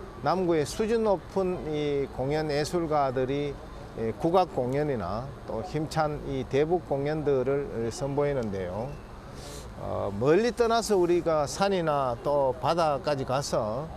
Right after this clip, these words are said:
어, 그래서 가지 않고도 이 도심 가까운 곳에서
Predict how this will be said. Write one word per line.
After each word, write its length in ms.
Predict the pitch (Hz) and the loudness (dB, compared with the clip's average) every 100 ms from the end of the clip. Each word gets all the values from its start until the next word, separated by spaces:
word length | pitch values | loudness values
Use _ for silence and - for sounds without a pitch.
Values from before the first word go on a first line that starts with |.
| - | -10
어, 160 | - 127 | -6 -4
그래서 320 | 131 143 151 127 - - - | -2 -4 -4 -6 -8 -14 -12
가지 280 | - 196 202 | 0 2 4
않고도 640 | 185 220 233 214 196 214 | 2 0 2 2 4 4
이 200 | 170 165 135 | 4 0 0
도심 400 | 135 131 170 165 | 0 0 0 0
가까운 480 | 123 - 185 175 143 | -2 2 2 4 2
곳에서 640 | 143 135 135 - 151 151 | 2 2 -2 0 0 0